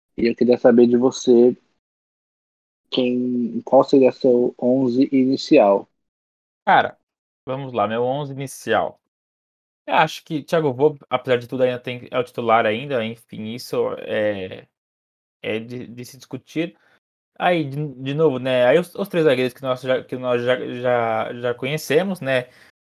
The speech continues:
Speaker 2: o Ar-, Arboleda, Miranda e Léo. Nas alas, ainda Daniel Alves,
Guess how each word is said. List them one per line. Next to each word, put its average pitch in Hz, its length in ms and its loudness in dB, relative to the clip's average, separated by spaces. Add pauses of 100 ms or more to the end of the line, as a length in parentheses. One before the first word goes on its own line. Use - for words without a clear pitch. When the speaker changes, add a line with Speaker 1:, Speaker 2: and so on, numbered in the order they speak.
Speaker 2:
o 123 500 -2
Ar-, 131 280 0 (320)
Arboleda, 131 580 4
Miranda 123 480 2
e 151 60 4
Léo. 151 380 4 (580)
Nas 160 340 2
alas, 110 480 2 (340)
ainda 175 300 0
Daniel 143 340 2
Alves, 147 440 6